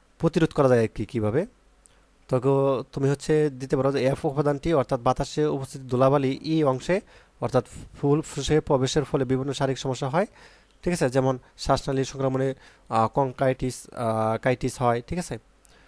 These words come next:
উক্ত সমস্যাগুলো প্রতিরোধের জন্য নিম্নোক্ত প-, আহ, অর্থাৎ ব্যবস্থাগুলো গ্রহণ করতে হবে। এক নাম্বার দিবা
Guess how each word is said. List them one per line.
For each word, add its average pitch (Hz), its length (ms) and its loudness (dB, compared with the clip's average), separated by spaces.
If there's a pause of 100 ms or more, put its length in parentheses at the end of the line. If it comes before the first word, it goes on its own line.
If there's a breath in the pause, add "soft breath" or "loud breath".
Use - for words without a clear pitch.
(500 soft breath)
উক্ত 160 220 0
সমস্যাগুলো 156 540 2
প্রতিরোধের 151 400 -4
জন্য 151 180 2
নিম্নোক্ত 147 380 -2
প-, 135 80 0
আহ, 135 300 2
অর্থাৎ 127 360 -4
ব্যবস্থাগুলো 123 460 0
গ্রহণ 120 180 -2
করতে 123 240 -6
হবে। 147 200 0 (380 soft breath)
এক 139 140 -6
নাম্বার 131 240 2
দিবা 165 340 2